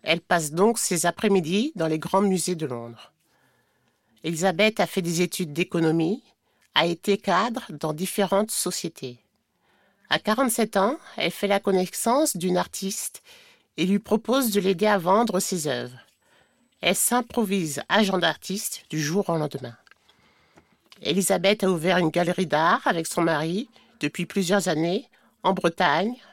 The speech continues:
face à la mer, le nuage bleu. Elle forme des futurs galéristes, elle fait des expos chez elle à Paris, elle a écrit un livre. Elle nous explique ce qu'est le marché de l'art,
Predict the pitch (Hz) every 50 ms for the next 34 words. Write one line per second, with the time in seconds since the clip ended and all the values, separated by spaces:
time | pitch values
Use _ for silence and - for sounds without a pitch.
0 | - - - - 196 - - 196 175 156 147 139 139 131 135 147 185 214 - _
1 | _ _ _ _ _ _ _ _ - _ 135 131 135 175 185 196 190 185 190 196
2 | 208 180 - - - - - 156 160 127 110 110 _ _ _ _ _ _ _ _
3 | _ _ _ _ _ _ _ _ _ _ _ _ _ _ _ - - 202 196 -
4 | - 262 262 262 247 233 208 202 165 190 190 - - 185 - 190 202 208 180 185
5 | 180 165 151 151 151 190 254 330 - - - - - - _ _ _ _ _ _
6 | _ _ _ _ - 170 196 185 - - - 269 262 202 220 202 170 175 - -
7 | - - 196 185 - - - 202 156 160 190 180 151 143 131 - - 151 - -
8 | 143 139 143 170 180 220 330 - - _ _ _ _ _ _ _ _ _ _ _
9 | _ _ _ - - 170 175 165 180 185 185 - - - 233 214 190 160 143 131
10 | 117 120 113 - - - - - - _ _ _ _ _ _ _ _ _ _ _
11 | _ _ - - 160 202 214 226 226 214 247 247 - - - - 247 226 - -
12 | - - - _ - - - - 254 254 240 - - 240 214 196 175 175 165 165
13 | 170 160 - - - 190 160 156 151 143 139 139 147 160 190 - - -